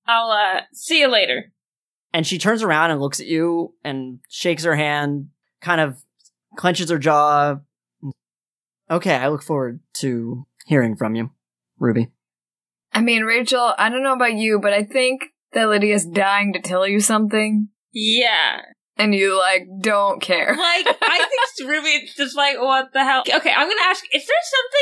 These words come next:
Speaker 1: you wanna tell me? And do a persuasion check.
Speaker 2: Okay.
Speaker 1: Okay. Well, that's probably not, she's probably not gonna be compelled.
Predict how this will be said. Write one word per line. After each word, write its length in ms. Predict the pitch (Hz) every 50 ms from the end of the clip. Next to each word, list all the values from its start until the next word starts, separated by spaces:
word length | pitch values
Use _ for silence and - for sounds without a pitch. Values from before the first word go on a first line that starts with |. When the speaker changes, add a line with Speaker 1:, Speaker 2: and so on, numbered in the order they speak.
| 494 453
Speaker 1:
you 100 | 440 339
wanna 200 | 392 381 381 269
tell 280 | - - - 220 233
me? 240 | 262 294 311 320 294
And 180 | 262 262 - 185 - _
do 140 | - 226 208
a 40 | 196
persuasion 500 | - - - - 208 175 - - - -
check. 480 | - - - - - - - - - - _ _ _ _ _ _ _ _ _ _ _ - -
Speaker 2:
Okay. 240 | 139 117 208 185 240 269 _ _ _ _ _ _ _ _ _ _ _ _ _ _ _ _ -
Speaker 1:
Okay. 560 | 220 220 - - - - - - - - - - - _ _ _ _ _ _ _ _ _ _ _ _ _ _ _ _ _ _ _ _ _ _ _ _ _
Well, 440 | - 240 233 233 226 226 214 - - 214
that's 200 | 240 226 233 -
probably 280 | - 247 226 196 214
not, 260 | 202 196 190 190 190 - - _
she's 200 | - - 247 247
probably 280 | - 254 220 208 226 233
not 220 | 214 202 196 196
gonna 120 | - 202 185
be 120 | 196 185
compelled. 500 | - 233 190 214 180 143 131 123 - _